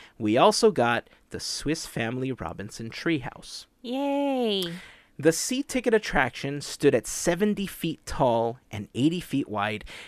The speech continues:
Speaker 1: giving guests a glimpse of the Robinsons' living quarters.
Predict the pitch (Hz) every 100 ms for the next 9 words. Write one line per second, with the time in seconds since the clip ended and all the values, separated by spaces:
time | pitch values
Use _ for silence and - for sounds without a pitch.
0 | - 110 151 165 220 170 160 165 - 123
1 | 107 120 135 185 - 139 110 101 101 117
2 | 139 143 - 147 110 104 104 104 - 98
3 | 90 90 -